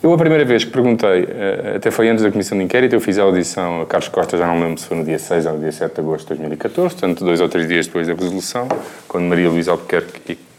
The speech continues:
Carlos Costa foram ao Parlamento, e eu perguntei-lhe especifi-, explicitamente sobre a questão da idoneidade. Não compreendia como é que, tendo já toda a informação e tendo os instrumentos legais para o fazer,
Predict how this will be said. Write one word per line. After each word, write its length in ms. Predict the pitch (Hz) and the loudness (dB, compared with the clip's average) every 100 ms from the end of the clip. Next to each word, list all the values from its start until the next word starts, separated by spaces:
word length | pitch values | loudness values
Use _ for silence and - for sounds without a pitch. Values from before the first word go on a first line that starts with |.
| _ | _
Carlos 180 | - 80 | -4 -4
Costa 280 | - 85 78 | -2 -4 -4
foram 200 | - 85 | -6 -6
ao 20 | |
Parlamento, 440 | 80 92 113 139 175 | -4 -2 -2 0 -2
e 40 | |
eu 40 | |
perguntei-lhe 440 | 165 160 160 170 185 - - - | 0 0 2 0 -2 -6 -20 -20
especifi-, 460 | - - - 95 - - - - | -20 -16 -8 -8 -10 -20 -20 -20
explicitamente 880 | - 160 - 120 107 113 113 - - - - - | -4 -2 0 0 0 0 -4 -8 -18 -18 -16 -18
sobre 300 | - - 113 120 | -10 2 4 4
a 40 | |
questão 180 | 117 120 | 2 2
da 80 | 123 | 2
idoneidade. 460 | 127 139 175 107 - | 4 2 2 -2 -4
Não 120 | 90 | -6
compreendia 560 | 87 90 90 95 110 | -4 0 2 2 0
como 220 | 113 117 120 | -2 -4 -4
é 80 | 120 | -6
que, 240 | - 139 131 - - - _ _ | -6 -6 -6 -12 -20 -20 _ _
tendo 180 | - 110 | 2 2
já 180 | 95 107 | 4 2
toda 200 | 95 101 | 4 2
a 40 | |
informação 600 | 104 - 107 101 113 92 - - - | 2 0 0 0 0 0 -4 -16 0
e 100 | 127 | 2
tendo 240 | 98 185 | 4 4
os 80 | 135 | 4
instrumentos 420 | 175 170 143 156 - | 4 4 4 2 2
legais 260 | 117 107 | 2 2
para 160 | - 82 | -2 -6
o 20 | |
fazer, 360 | - 82 82 | -4 -2 -2